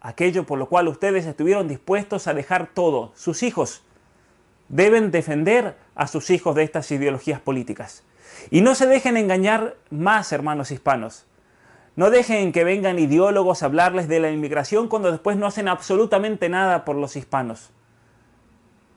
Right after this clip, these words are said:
No se dejen engañar por falsas promesas de aquellos mismos que hoy vienen por sus hijos.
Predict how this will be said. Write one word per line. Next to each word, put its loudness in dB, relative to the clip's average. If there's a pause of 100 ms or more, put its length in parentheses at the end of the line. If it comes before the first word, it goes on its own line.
(180)
No 2
se 4
dejen 4
engañar 0 (220)
por 4
falsas 2
promesas -2 (540)
de 2
aquellos 2
mismos -4 (140)
que 4
hoy 4 (220)
vienen 0
por -2
sus -6
hijos. -6